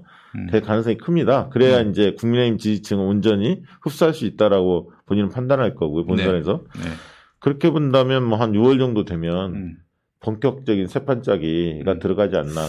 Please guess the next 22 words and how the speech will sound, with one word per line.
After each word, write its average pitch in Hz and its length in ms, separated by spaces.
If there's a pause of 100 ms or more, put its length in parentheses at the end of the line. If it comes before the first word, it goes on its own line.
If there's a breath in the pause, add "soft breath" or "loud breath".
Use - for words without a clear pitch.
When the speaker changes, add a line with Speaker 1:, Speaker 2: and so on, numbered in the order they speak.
Speaker 2:
그 - 100
Speaker 1:
그 165 120
Speaker 2:
축에 185 200
이제 175 160
Speaker 1:
전에 123 220
Speaker 2:
윤선-, 143 280
윤석열이 113 840
한 131 160
축을 123 340
구성하려고 107 480
하겠죠. 113 360
Speaker 1:
그 - 180
전에 165 500
그 110 160
개별 135 320
입당이 123 560
아니라 95 480 (140)
Speaker 2:
음. 78 140
Speaker 1:
신당을 165 540
창당해서, 117 1040
신당을 127 380
창당해서, 120 800